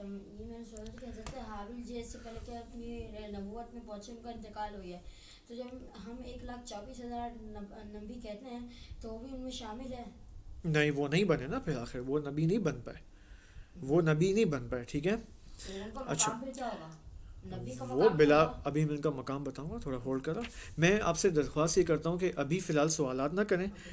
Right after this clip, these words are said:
Speaker 2: ٹھیک ہے؟ اس کی وجہ یہ کہ آپ کے تمام سوالات کے جواب اب اس قصے میں آ جائیں گے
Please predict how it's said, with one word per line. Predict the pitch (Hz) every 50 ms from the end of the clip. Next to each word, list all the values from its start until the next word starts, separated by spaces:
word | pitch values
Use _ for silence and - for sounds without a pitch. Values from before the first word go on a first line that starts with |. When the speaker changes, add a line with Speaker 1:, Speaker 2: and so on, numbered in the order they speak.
| - -
Speaker 2:
ٹھیک | - 156 147 143 180
ہے؟ | 202 208
اس | 165 156
کی | - 208
وجہ | 180 151 147 147 165 180
یہ | 185 208 214
کہ | 208 233 220
آپ | 156 160 170 165
کے | - 208
تمام | 202 196 180 185 202 226 240
سوالات | 226 - 196 180 175 175 185 180
کے | - 185
جواب | 156 165 156 156 165 170 185
اب | 180 170 190
اس | 180 -
قصے | - 196 185 - 214
میں | 214 208
آ | 190 190
جائیں | 190 160 139 123 123
گے | 123